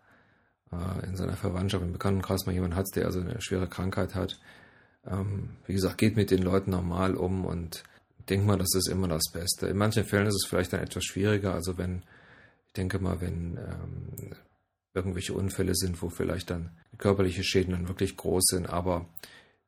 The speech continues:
wie gesagt, normal mit den Leuten umgehen und das, das hilft am meisten.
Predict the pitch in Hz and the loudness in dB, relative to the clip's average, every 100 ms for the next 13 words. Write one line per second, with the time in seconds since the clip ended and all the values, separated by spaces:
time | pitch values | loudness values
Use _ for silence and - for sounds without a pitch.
0 | - 98 90 98 101 120 131 120 104 98 | 0 4 4 4 6 8 10 8 6 4
1 | 95 - 120 117 110 104 92 90 - - | 4 4 6 6 6 4 0 -2 -6 -14
2 | _ _ _ _ - - - 87 87 - | _ _ _ _ -18 -18 -8 0 4 4
3 | - - 95 98 143 127 104 85 - - | 2 -4 2 6 8 8 6 -2 -4 -4
4 | - | -6